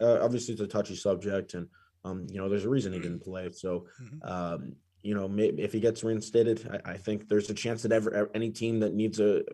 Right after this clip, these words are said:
Speaker 1: needs a quarterback is, is gonna be after him. 'Cause after all, I mean, he, he's a talented, you know, we know how talented he can be. He's a winner. Um, well, he's a winner in college, but I mean, the, when you look at the fact that he was able to go to the playoffs with, uh,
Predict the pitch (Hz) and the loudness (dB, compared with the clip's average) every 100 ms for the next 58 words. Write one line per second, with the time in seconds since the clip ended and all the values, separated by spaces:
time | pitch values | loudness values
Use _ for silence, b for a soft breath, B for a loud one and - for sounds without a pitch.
0 | - - 107 113 104 110 113 117 120 120 | -12 -6 -2 0 0 4 6 6 4 4
1 | 107 - 101 107 107 104 110 - - 101 | -2 -2 -4 0 2 2 0 -2 -4 0
2 | 117 - 92 90 - 98 110 - 110 127 | 0 -2 -6 -10 -6 0 2 4 8 8
3 | 113 101 101 101 104 104 98 98 110 104 | 8 6 0 -2 -4 -4 -6 -4 -2 -2
4 | - 90 87 - 82 - 90 87 101 104 | -4 -10 -12 -12 -14 -12 -10 -8 -4 0
5 | 104 104 95 98 95 90 98 90 92 98 | 2 0 0 -4 -4 -6 -10 -6 -4 -2
6 | 98 98 90 95 98 95 - b b b | -2 -4 -4 -4 -4 -4 -8 b b b
7 | - 90 90 87 85 - b b b b | -10 -6 -4 -4 -8 -12 b b b b
8 | b b _ 98 95 98 107 98 90 101 | b b _ 0 0 2 2 0 0 2
9 | 101 98 95 - 92 92 98 95 95 - | 4 4 0 -2 0 0 -2 0 0 -2
10 | - _ 98 101 101 101 107 107 107 - | -6 _ -2 0 2 2 2 4 2 2
11 | - - - - _ - 123 104 - 110 | -6 -10 -14 -20 _ -18 -8 -6 2 2
12 | 110 107 104 107 101 98 104 95 - 104 | 4 4 4 4 2 2 0 0 0 2
13 | 104 107 - 101 95 101 | 2 0 -2 -6 0 2